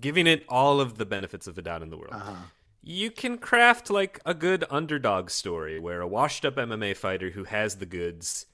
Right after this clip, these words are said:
Speaker 1: and lost them finds his mojo back, right? That's kinda what they did with Johnny Cage in the ninety-five film, and to an extent what they did with Liu Kang.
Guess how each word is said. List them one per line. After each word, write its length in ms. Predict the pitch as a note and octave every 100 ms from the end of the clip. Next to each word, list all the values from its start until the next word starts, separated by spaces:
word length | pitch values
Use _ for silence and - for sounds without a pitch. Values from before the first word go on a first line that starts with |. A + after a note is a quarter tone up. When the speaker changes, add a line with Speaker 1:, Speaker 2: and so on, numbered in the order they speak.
| _ _
Speaker 1:
and 160 | - F2+
lost 440 | F#2+ F#2+ G2 -
them 420 | F2 E2 E2 D#2+ - _ _ _
finds 340 | - D#3+ D3+
his 120 | A#2 G2
mojo 360 | F#2 D#2+ D#2
back, 260 | C2 - -
right? 220 | A2+ C3+ - _ _ _ _
That's 140 | B2+
kinda 320 | - D#3+ F#3 F3+
what 180 | E3+
they 80 | E3+
did 160 | D#3 D#3
with 140 | D3
Johnny 260 | - C3 C3
Cage 340 | B2+ C#3+ B2
in 100 | G2
the 60 | F2
ninety-five 540 | E2+ D#2+ E2 F2 D#2+
film, 380 | - E2 E2 F2+
and 160 | G#2+ A#2+
to 120 | G3
an 80 | G#3
extent 360 | G#3 - E4 -
what 140 | -
they 80 | G2+
did 160 | A#2
with 140 | A2+ A#2+
Liu 120 | C3+
Kang. 360 | C3+ F3 F#2